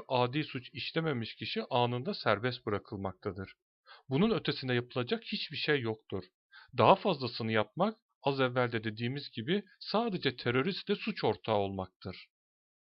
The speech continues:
Peki silahların susmasını istemek suç mu? Tüm güvenlik güçleri de bunun için uğraşıyor zaten.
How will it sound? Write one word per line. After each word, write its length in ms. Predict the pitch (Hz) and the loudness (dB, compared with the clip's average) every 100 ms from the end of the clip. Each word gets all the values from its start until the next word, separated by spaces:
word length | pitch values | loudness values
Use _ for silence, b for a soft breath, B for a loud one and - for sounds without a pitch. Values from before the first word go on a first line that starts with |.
| _ _ _ _ _ _ _ _ _ _ _ - | _ _ _ _ _ _ _ _ _ _ _ -4
Peki 260 | 131 - | -2 -2
silahların 560 | 185 156 165 160 175 208 | -6 -2 -2 0 0 0
susmasını 600 | - 175 - 170 - 175 | -2 -10 -6 -6 -2 -4
istemek 480 | 156 - 170 170 - | -4 -4 -2 -2 -4
suç 400 | - 277 - - | -6 -6 -6 -6
mu? 220 | 104 104 - - _ _ _ _ _ _ b b _ | -4 -6 -14 -20 _ _ _ _ _ _ b b _
Tüm 200 | 165 175 | 2 4
güvenlik 440 | 139 131 131 151 - | 6 6 4 2 -6
güçleri 400 | - - 107 127 | -10 0 2 2
de 120 | 151 | 2
bunun 220 | 127 147 | 2 2
için 200 | 120 113 | 0 -2
uğraşıyor 440 | 104 101 - 104 | 0 0 0 -2
zaten. 480 | 92 98 - 101 98 | 0 0 0 -4 -6